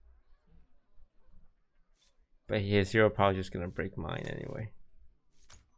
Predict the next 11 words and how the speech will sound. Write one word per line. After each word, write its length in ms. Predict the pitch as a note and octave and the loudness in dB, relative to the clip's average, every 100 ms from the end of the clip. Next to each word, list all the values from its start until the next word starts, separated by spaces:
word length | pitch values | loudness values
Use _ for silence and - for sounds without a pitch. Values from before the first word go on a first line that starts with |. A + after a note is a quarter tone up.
| _ _ _ _ _ _ _ _ - | _ _ _ _ _ _ _ _ -18
I 80 | - - | -14 -14
don't 120 | - | -14
think 140 | - - | -20 -20
it's 140 | - - | -20 -20
worth 260 | - - - | -20 -20 -20
it, 40 | |
especially 400 | - - D3 G#2 | -6 -4 2 2
him 180 | F#2+ F#2+ | 4 2
going 220 | - G#2+ | -2 -6
first. 320 | - - - - - - - - - _ _ _ _ _ _ _ _ _ _ _ - _ _ - _ _ _ _ _ _ _ _ _ _ _ _ _ _ _ - - - - - - | -10 -12 -14 -20 -20 -20 -20 -20 -20 _ _ _ _ _ _ _ _ _ _ _ -20 _ _ -20 _ _ _ _ _ _ _ _ _ _ _ _ _ _ _ -20 -20 -20 -20 -20 -8
Eh, 100 | - | 2